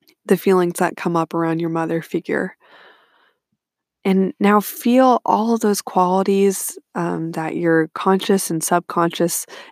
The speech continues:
experience in your family home is bringing up. And finally, think about this last question. And I want you to finish this sentence that I'm about to say.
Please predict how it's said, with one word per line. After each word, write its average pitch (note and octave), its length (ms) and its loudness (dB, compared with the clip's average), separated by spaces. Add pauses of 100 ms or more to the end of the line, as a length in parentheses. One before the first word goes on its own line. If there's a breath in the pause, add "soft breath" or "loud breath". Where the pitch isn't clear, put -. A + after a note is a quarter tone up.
experience - 920 2 (100)
in D#3+ 140 -2
your D#3 120 -2
family E3+ 440 0
home D#3+ 420 -2
is D3 140 -4
bringing D3+ 380 -6
up. E3+ 280 -2 (100)
And D3+ 300 -4 (880 loud breath)
finally, G#3+ 640 2 (240)
think A3 220 -2
about G3+ 220 2
this - 200 -2
last E3 280 -2
question. - 680 -6 (2250)
And E3+ 120 -2
I E3+ 80 4
want F3+ 200 2
you F#3 100 2
to F3+ 80 -2
finish E3+ 420 -2
this E3 220 -4
sentence - 540 -8
that E3 140 -6
I'm D#3 140 -8
about - 280 -10
to - 60 -10
say. - 400 -8